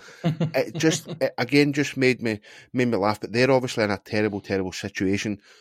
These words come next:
Speaker 2: They have to go to a local gymnasium to spend the night, but they get a phone call, almost, like, each individually, um, to ask them to come along to, uh, the,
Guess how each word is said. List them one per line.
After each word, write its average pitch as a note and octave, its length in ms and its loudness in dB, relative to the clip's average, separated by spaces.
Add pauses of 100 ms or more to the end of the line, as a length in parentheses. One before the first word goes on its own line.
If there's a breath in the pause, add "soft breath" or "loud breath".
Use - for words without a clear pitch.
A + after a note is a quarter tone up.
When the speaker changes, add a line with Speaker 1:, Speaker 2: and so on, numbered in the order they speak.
(140)
Speaker 2:
They G#2+ 80 2
have G#2 120 0
to - 100 -8
go G2 140 -2
to F#2+ 260 0
a F#2 140 2
local G2 300 -4
gymnasium G2 560 -2
to - 100 -18
spend F#2+ 280 -4
the F#2+ 60 0
night, G2 240 0
but G2+ 140 -4
they G2 60 -6
get E2+ 120 -2
a - 40 -8
phone A#2+ 200 -2
call, G#2 280 0 (760 loud breath)
almost, A2 420 0
like, G#2 220 2 (140)
each - 360 0
individually, B2 580 2 (600 soft breath)
um, G#2 140 -4
to A2 100 -4
ask G#2+ 200 2
them G#2 120 -4
to - 100 -14
come G#2 220 -4
along G2 380 0 (540 soft breath)
to, G2+ 460 -2 (360)
uh, F2+ 420 -6
the, F2 340 -4